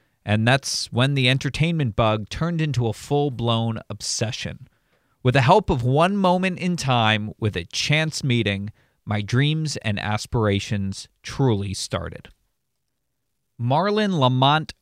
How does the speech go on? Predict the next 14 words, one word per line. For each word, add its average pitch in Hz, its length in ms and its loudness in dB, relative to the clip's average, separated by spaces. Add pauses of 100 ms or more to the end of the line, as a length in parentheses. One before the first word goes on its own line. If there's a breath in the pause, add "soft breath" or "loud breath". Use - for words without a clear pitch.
Wayans, 98 640 -2 (180)
born 123 340 0
July 123 380 4
twenty-third, 131 880 0
nineteen 123 640 0
seventy-two. 104 920 -4 (340)
He 147 100 0
is 135 160 2
the 131 100 2
youngest 185 540 2
of - 240 -6
ten 202 440 -2
children, 117 640 -2
six - 680 0